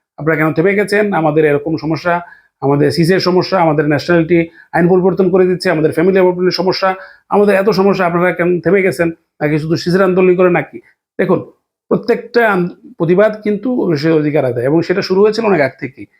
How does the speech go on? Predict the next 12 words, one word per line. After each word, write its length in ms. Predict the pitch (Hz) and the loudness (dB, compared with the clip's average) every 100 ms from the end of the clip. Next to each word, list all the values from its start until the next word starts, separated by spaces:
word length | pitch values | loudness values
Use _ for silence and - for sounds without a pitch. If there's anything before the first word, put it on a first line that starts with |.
| _ _ | _ _
সেই 140 | 175 | 0
গত 180 | 170 175 | 0 2
দুই 120 | 185 | 2
হাজার 160 | 175 175 | 4 2
চব্বিশ 280 | 180 180 - | 0 -2 0
সাল 120 | 214 | 0
থেকে 140 | 208 | 2
যখন 140 | 190 170 | 2 0
সরকার 360 | 190 196 254 | 0 -2 0
যখন 140 | 202 170 | 0 -2
ক্ষমতায় 300 | 170 170 160 | -2 0 0
আসছে, 220 | - | 0